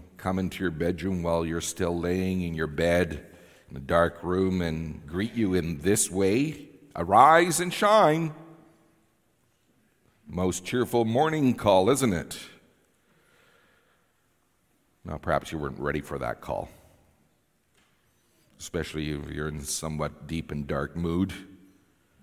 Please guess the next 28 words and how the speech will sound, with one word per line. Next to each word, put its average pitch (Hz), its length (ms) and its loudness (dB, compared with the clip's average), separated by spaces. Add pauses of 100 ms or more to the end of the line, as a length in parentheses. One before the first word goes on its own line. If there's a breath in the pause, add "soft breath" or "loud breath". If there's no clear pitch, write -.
(1700)
Maybe 76 240 -10
you're 73 140 -6
enjoying 76 400 -6
a 78 60 -6
good 76 380 -8
deep 73 280 -8
sleep, 92 500 -8
and 71 180 -8
then 78 160 -6
you 80 100 -8
have 71 240 -8
that 71 280 -8
call. 127 420 -12 (2000)
Now, 82 60 -8
this 170 180 0
is 190 140 -2
also 143 360 2
how 123 400 6 (100)
we 143 420 -2
are 120 160 10
greeted 104 600 2
here 143 380 4
in 110 360 4 (280 loud breath)
our 107 120 4
text - 420 2
of 131 100 0
this 127 200 0
morning. 139 520 -2